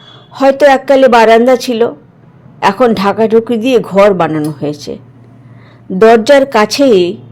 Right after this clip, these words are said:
রণজয়ের খাট ও কয়েকটি চেয়ার পাতা, তার একটু দূরে তার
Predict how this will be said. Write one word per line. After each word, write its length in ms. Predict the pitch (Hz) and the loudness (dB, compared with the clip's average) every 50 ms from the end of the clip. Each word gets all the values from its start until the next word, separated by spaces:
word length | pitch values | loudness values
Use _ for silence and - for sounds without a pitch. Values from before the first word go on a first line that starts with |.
| - - - - - - - - - | -20 -20 -20 -20 -20 -20 -20 -14 -4
রণজয়ের 800 | - 190 190 196 202 214 226 254 262 240 285 285 247 208 208 208 208 - - | -2 0 2 2 2 2 2 2 2 4 4 4 4 4 2 0 -4 -8 -14
খাট 580 | - - - 208 202 233 294 320 - _ - - - - - - - - - - - - - | -14 -6 -2 0 0 0 0 -4 -8 _ -20 -20 -20 -20 -20 -20 -20 -20 -20 -20 -12 -2 -2
ও 60 | 220 | -2
কয়েকটি 560 | 220 220 - 190 190 196 208 208 - - 214 | -2 0 2 2 4 4 2 0 -2 -8 -10
চেয়ার 360 | 190 190 - - 170 165 156 151 - | -10 -8 -6 -4 -4 -4 -4 -6 -8
পাতা, 340 | - 151 - - - - - - _ - - - - _ - - - - - - _ _ _ - _ - | -12 -14 -12 -12 -14 -16 -16 -18 _ -20 -20 -20 -20 _ -20 -20 -20 -20 -20 -20 _ _ _ -20 _ -4
তার 180 | - 262 269 277 | 0 0 2 2
একটু 220 | 294 277 285 311 302 | 2 0 -2 -4 -4
দূরে 360 | 247 302 320 294 247 233 254 | -2 -2 0 2 4 4 4
তার 180 | 247 - 262 | 4 2 0